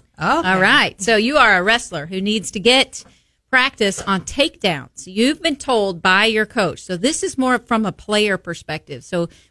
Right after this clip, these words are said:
Speaker 2: both of you are athletes. Put on your athlete hat here.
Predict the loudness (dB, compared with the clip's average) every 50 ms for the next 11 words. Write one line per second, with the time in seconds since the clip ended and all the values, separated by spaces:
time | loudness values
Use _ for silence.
0 | _ 0 2 2 2 2 -2 -4 -2 -6 -4 -2 -2 -2 0 0 0 0 -2 -4
1 | -8 -8 -8 -8 -10 -12 -4 -2 0 0 0 0 -2 -4 -6 -6 -6 -4 -4 -4
2 | -4 -6 -10 -12 -12 -10 -10 -8 -8 -8 -8 -10 -14 -12 -10 -8 -8 -10